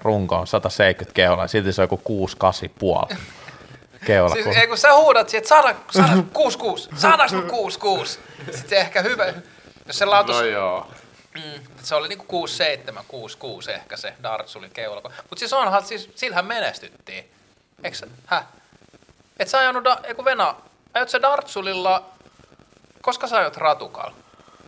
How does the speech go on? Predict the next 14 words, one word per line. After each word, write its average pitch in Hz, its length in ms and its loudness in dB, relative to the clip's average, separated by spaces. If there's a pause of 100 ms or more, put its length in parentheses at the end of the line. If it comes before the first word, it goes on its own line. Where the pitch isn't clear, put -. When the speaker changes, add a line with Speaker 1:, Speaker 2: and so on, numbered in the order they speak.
Speaker 1:
En 147 120 -8
mä, 117 180 -6
en 143 140 -2
mä 117 100 2
hävinnyt 131 360 4
muuta 127 220 6
kuin 127 240 0 (520)
mestarille. 98 720 2 (1300)
Speaker 2:
Niinku 120 220 -16
dartsulilla? - 560 -6
Speaker 1:
Niin, 98 280 -4 (120)
sitten 90 380 -6
lopulta. 90 460 2 (180)
Speaker 2:
Niin. 127 260 -20